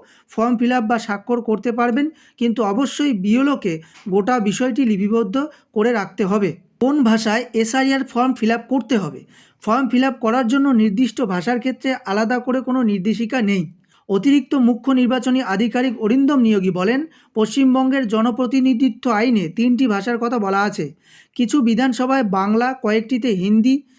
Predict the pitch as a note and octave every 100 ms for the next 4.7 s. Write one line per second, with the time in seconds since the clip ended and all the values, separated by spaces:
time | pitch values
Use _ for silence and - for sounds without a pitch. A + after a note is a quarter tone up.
0 | _ - A3 B3 F#3+ F3 - - A#3 B3
1 | C4 A#3 A#3 C4 A#3 G#3+ A#3+ A3+ A#3 A#3
2 | A3+ D3+ - _ _ - A3 G#3+ A#3 C4
3 | - B3 F#3 G#3+ A#3 C#4 C4 G#3+ G#3+ G#3
4 | A3 B3 A3 G#3+ G#3+ G3 E3+